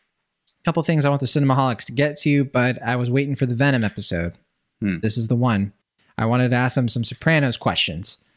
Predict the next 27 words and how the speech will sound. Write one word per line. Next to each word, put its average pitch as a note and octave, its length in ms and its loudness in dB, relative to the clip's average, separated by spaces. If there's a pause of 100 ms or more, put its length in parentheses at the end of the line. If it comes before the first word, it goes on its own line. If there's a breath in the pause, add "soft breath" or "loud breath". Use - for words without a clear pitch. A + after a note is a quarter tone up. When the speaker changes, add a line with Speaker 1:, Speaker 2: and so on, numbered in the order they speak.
(200)
Speaker 1:
uh, A2+ 60 0
Speaker 2:
Yes. G2+ 160 0
Speaker 1:
specifically D3+ 480 2
for C3+ 160 0
Will, A#2+ 260 2
'cause - 140 -16
he's A#2 140 0
the B2 60 2
one A2+ 100 4
who G#2+ 60 2
watched G2+ 200 -2
the G#2 80 -8
show. - 260 -4 (540 soft breath)
Uh, - 60 2
Speaker 2:
I've G2 60 2
Speaker 1:
this G2+ 80 2
Speaker 2:
seen A#2 100 0
Speaker 1:
is G#2 60 0
Speaker 2:
it - 20 -4
Speaker 1:
the - 60 -4
Speaker 2:
all. C3+ 40 -2
Speaker 1:
time. A2 240 -2
S-, - 240 -2 (640)
yeah. G2+ 280 0 (500)
Speaker 2:
Hmm. F#2+ 140 -2 (680)
Speaker 1:
Cinemaholics D#3 640 2
Podcast G#2+ 800 -2